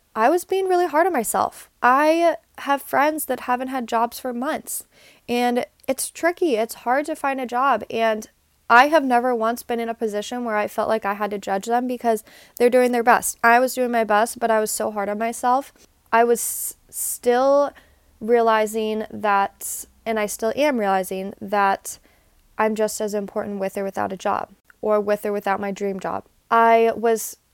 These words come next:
comparing myself to all those that had a job right out of college and that were making their own money. And I swear to you, you guys, okay, comparison is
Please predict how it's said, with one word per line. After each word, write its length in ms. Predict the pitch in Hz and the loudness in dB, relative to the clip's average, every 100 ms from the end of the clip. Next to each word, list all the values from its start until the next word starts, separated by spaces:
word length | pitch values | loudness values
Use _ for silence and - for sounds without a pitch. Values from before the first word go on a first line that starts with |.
| _ - | _ -12
comparing 520 | 254 247 - 359 415 | -8 -8 -4 0 2
myself 440 | 220 - 196 196 | 0 0 -2 -2
to 100 | - | -4
all 220 | - 220 | -2 -2
those 260 | 240 254 262 | 0 0 -2
that 160 | - - | -4 -4
had 180 | 233 | -2
a 60 | 240 | -4
job 480 | 208 - 277 190 196 | -4 -2 -2 -2 -2
right 140 | 214 | -2
out 120 | 214 | -2
of 80 | 214 | -4
college 480 | - - 262 196 196 | -4 -2 0 0 -4
and 140 | 208 | -8
that 100 | 202 | -8
were 140 | 208 202 | -6 -6
making 320 | 196 202 226 | -6 -8 -8
their 160 | 226 226 | -6 -8
own 140 | 226 | -4
money. 340 | 247 240 196 | -2 -2 -6
And 180 | 190 190 - - - | -8 -12 -14 -14 0
I 260 | 220 254 | 2 2
swear 640 | 269 - - 196 202 196 214 | 0 -6 -10 -6 -4 -2 -4
to 160 | - | -6
you, 80 | 247 | -6
you 160 | 240 240 | -6 -2
guys, 480 | 240 233 240 240 - _ _ _ _ | 0 2 0 -4 -12 _ _ _ _
okay, 260 | - 190 - _ _ | -14 -14 -14 _ _
comparison 920 | - 220 208 208 196 202 - 277 302 349 _ _ _ _ _ | -8 -8 -6 -6 -4 -4 -6 -6 -6 -8 _ _ _ _ _
is 280 | 226 220 214 | 0 0 0